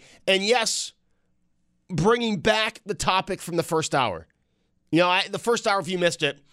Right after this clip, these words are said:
I literally went through all, all the crap that was on, uh, all, all, all the crap that's been on my head the five hours before I came to work. So let's bring that back in this hour. Eight oh three oh nine thirty, star nine thirty.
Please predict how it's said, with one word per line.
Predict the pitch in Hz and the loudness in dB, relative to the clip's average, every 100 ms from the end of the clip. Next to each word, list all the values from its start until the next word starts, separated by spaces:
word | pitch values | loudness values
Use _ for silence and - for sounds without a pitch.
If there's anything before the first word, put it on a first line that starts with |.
| _ _ - | _ _ -2
I | 165 | 0
literally | 170 190 185 | 0 0 2
went | 175 180 | 0 0
through | 170 | 2
all, | 170 170 | 2 2
all | 170 175 | 0 0
the | 160 | -2
crap | - 175 160 | -4 -2 -2
that | 180 | -2
was | 156 135 | -2 0
on, | 147 147 | 0 0
uh, | 147 139 135 131 _ _ _ _ _ _ _ _ - | 0 0 -2 -4 _ _ _ _ _ _ _ _ 2
all, | 170 | 2
all, | - 170 156 - | 2 0 -2 0
all | 175 | 0
the | 175 | 0
crap | 170 175 | -2 -2
that's | 170 - | -2 -4
been | 160 | -2
on | 151 | 0
my | 143 | 0
head | 131 143 127 123 - _ _ _ _ | 0 0 0 -6 -16 _ _ _ _
the | 143 151 | 2 2
five | 131 175 160 151 | 2 0 2 2
hours | 151 | 0
before | 127 - 139 | -4 -2 -2
I | |
came | 127 131 | 0 0
to | 120 | 2
work. | 117 76 - _ _ _ _ _ _ _ _ _ _ | 0 -2 -12 _ _ _ _ _ _ _ _ _ _
So | - | 0
let's | 214 202 | 2 2
bring | 135 160 190 233 214 | -2 0 0 0 2
that | 202 151 | 0 0
back | 180 185 180 - | 0 0 0 -2
in | 165 | -2
this | 160 160 | 0 0
hour. | 156 110 95 104 - _ _ _ _ _ | 0 0 -2 -10 -14 _ _ _ _ _
Eight | 180 | 2
oh | 185 | 2
three | 170 175 | 0 0
oh | 170 | 2
nine | 156 151 | 0 -2
thirty, | 170 151 | -2 -2
star | 139 160 | -2 -2
nine | 143 135 | 0 -2
thirty. | 143 123 95 | -2 -2 -4